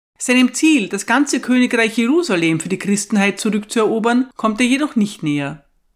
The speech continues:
Richard Löwenherz ist krank, schwach und müde.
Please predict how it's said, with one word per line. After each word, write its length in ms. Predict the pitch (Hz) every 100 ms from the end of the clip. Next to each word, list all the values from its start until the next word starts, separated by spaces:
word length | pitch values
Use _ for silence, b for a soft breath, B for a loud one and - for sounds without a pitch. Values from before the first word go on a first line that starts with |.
| _ _ _ _ _ _
Richard 320 | 247 277 311
Löwenherz 600 | 214 233 233 226 226 220
ist 200 | 185 -
krank, 440 | - 185 247 277 - -
schwach 520 | - 180 208 - - -
und 180 | 202
müde. 480 | 180 156 139 139 151